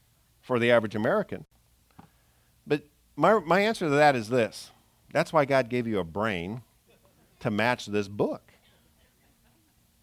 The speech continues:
I mean, I, I, probably most of you have passed fourth grade, right?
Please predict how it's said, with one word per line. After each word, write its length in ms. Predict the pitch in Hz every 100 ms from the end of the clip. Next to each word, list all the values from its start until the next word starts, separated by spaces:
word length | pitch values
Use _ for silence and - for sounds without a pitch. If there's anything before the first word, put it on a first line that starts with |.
| _ _ _ _ _ _ -
I 120 | 110
mean, 100 | 127
I, 120 | 123
I, 100 | 123 117 117 110 -
probably 220 | 202 240
most 320 | 127 175 180
of 80 | 170
you 220 | 180 151
have 280 | 113 117 104
passed 380 | 113 117 165 -
fourth 260 | 143 139
grade, 320 | 131 123 80
right? 260 | 87 107 262